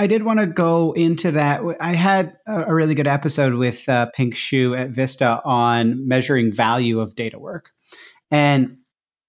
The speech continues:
her perspective on it, and, and I think this is the right perspective, is you can't, the data team or the, the platform team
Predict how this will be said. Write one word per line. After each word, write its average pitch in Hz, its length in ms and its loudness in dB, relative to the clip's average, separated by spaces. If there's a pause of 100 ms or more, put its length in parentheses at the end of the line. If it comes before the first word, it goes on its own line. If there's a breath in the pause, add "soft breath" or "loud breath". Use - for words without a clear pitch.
(560)
her 202 260 0
perspective 151 600 0
on 127 240 2
it, 123 200 0
and, 131 160 2
and 139 160 2
I 139 80 2
think 180 260 -2
this 156 240 0
is 131 140 -2
the 131 100 0
right 123 300 0
perspective, 131 680 -8 (440 loud breath)
is 139 680 0 (320)
you 175 220 0
can't, 196 460 -2 (100)
the 151 160 0
data 185 300 0
team 165 560 0
or 131 340 2
the, 113 320 -2
the 117 100 -2
platform 151 600 -2
team 131 460 0